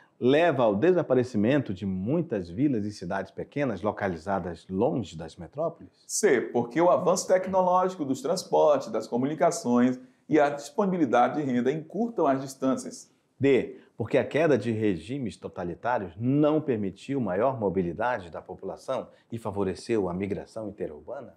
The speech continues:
Speaker 2: E a E. Porque as atuais diretrizes do planejamento urbano promove a concentração das indústrias de base nas metrópoles. Questão suave. Eu até dei a resposta durante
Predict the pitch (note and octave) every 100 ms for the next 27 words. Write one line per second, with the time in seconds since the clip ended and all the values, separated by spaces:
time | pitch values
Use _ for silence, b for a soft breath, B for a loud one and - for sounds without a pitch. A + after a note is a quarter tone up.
0 | _ _ - G#3 G3 C3 B2+ - - A3
1 | A3 E3+ A2 G#2+ A2 A#2 B2+ F#3 A3 G#3+
2 | C3+ B2 B2+ C#3 C3+ C3 A2+ A2+ B2 E3+
3 | G#3 G3 A#2+ A#2 C3 - B B _ F#3+
4 | G3+ E3+ A#2+ B2+ B2+ D3 - - G#3+ D4+
5 | B3 G3 F3+ C3+ - D3 D3 A#2+ B2 -
6 | F2 A#2+ G3 A3 F3+ B2+ G#2+ A2+ A#2 B2
7 | D3 - _ _ - G3 C#3+ D3+ E3+ C#3+
8 | G2+ - - - - _ _ _ C3 B2+
9 | B2 - C#3 D3 - - D3 A2 F#2+ G#2
10 | A#2 A#2 D3 F3+ F3+ F3 E3 E3+ F3 -
11 | C3+ C#3 C#3+ B2 B2+